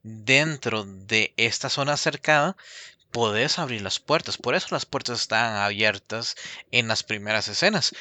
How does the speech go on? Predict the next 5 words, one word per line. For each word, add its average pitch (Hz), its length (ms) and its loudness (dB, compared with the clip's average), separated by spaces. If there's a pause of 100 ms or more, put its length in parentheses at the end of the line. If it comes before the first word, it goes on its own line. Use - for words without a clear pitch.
(680)
Porque, 120 840 4 (300)
eh, 120 220 0 (480)
¿para 131 300 10
qué, 208 400 0
eh, 147 280 -2